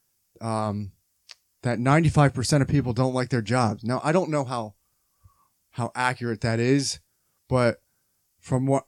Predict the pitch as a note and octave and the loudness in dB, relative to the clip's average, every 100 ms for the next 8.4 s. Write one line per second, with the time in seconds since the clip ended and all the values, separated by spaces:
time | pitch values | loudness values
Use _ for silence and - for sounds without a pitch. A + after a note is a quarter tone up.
0 | - C3 C#3 C#3 C#3 B2 A2+ G#2 A#2+ C3+ | -4 0 2 4 2 2 -2 0 2 2
1 | - C3+ C3 - A#2 G#2+ G2+ B2+ B2 A#2+ | 4 2 2 -4 -4 -4 -2 -2 -2 -4
2 | G#2+ G#2+ B2 A2+ - B2 B2+ A#2+ - _ | -4 -2 -2 -2 -6 -6 -6 -10 -16 _
3 | _ _ _ _ _ _ - B2 G#2+ A#2+ | _ _ _ _ _ _ -6 -6 -4 -2
4 | B2 B2 A#2+ _ _ _ _ - _ _ | 0 0 -4 _ _ _ _ -20 _ _
5 | C3 B2 A2+ A2+ B2+ B2 A#2+ A2+ A#2 A2 | -4 2 4 2 0 -2 -2 0 0 0
6 | - A#2+ A#2+ - - _ _ _ - E3+ | 0 2 2 -2 -14 _ _ _ 0 4
7 | F#3+ - B2 A#2 G#2+ A#2 - B2 A#2+ C#3+ | 4 2 -8 -8 -10 -12 -6 -6 -2 2
8 | D#3+ D#3+ D#3+ | 4 4 0